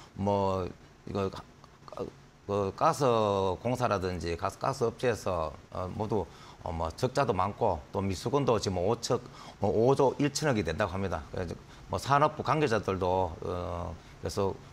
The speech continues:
뭐 그에 대한 인상하게 된 요인을 뭐 말씀드리고,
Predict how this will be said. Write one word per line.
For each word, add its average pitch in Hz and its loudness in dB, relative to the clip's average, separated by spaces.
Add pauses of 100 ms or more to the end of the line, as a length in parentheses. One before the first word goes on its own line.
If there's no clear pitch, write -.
뭐 - -8
그에 120 4
대한 101 2
인상하게 123 2
된 98 2
요인을 101 2
뭐 90 -4
말씀드리고, 92 -2